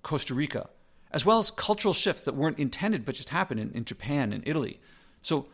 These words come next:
lowering populations is not crazy. As, as for the economics, the economics seem much likelier to work in degrowth, in lowering the population, than in the growth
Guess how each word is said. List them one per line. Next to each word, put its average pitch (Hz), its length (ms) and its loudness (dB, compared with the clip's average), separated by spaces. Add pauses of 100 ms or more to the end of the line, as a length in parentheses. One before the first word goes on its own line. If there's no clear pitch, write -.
(140)
lowering 190 320 2
populations 156 580 -2
is 113 80 -6
not 127 300 -2
crazy. 104 380 -2 (200)
As, - 400 2
as 151 160 0
for 175 100 -2
the 147 100 0
economics, 135 680 0 (640)
the - 100 0
economics 180 480 2
seem 131 340 2
much - 340 0 (120)
likelier 123 600 2
to - 180 -8
work 117 440 -2 (440)
in 127 360 2 (140)
degrowth, 127 580 -2
in 127 340 -2
lowering 151 300 2
the 151 60 0
population, 107 580 -4 (340)
than 135 240 4
in 135 320 0 (140)
the 139 120 -2
growth 156 540 2